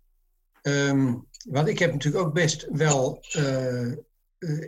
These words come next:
gedachten over, eh, hoe het met mijzelf zou, eh, zou kunnen gaan of moeten gaan. Ehm, eh, dan denk ik niet gelijk aan een palliatieve, eh, periode.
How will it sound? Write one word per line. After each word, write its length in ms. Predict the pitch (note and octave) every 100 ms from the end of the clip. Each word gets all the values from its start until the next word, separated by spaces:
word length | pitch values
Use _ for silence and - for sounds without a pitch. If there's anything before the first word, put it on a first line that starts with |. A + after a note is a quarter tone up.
| - C3 D3+
gedachten 840 | - - D#3 D#3+ D3 F#3+ - F3 D#3
over, 520 | E3+ E3+ D3 D#3 D#3
eh, 180 | G3 D3+
hoe 200 | D3+ F3
het 100 | D#3
met 180 | D#3 D#3
mijzelf 500 | D#3+ D#3 G3+ F#3+ E3+
zou, 440 | E3+ C#3 B2+ A#2+
eh, 100 | A2+
zou 200 | A#2+ A#2
kunnen 280 | A#2+ C3 A#2
gaan 300 | C3 A2+ F#2+
of 160 | B2 A#2+
moeten 260 | A#2+ A2+
gaan. 320 | A#2+ A2 G2 - _ _ _ _ _ _ _ _
Ehm, 640 | - B2+ B2+ B2 A#2+ A#2+ B2+ - _ _ _ -
eh, 380 | C#3+ B2+ C3 - -
dan 240 | - D#3+ E3+
denk 140 | F3+
ik 160 | E3 D3+
niet 180 | G#3 E3
gelijk 460 | E3 C#3+ D3 D#3+
aan 560 | - D3+ D3+ D3 D#3 - - - _
een 220 | E3 D#3+
palliatieve, 1000 | D#3+ F#3 E3+ E3+ D#3+ E3+ F3 E3+ E3 D#3+ -
eh, 240 | - E3 D#3+
periode. 640 | E3 E3 G3 F#3+ A#2+ -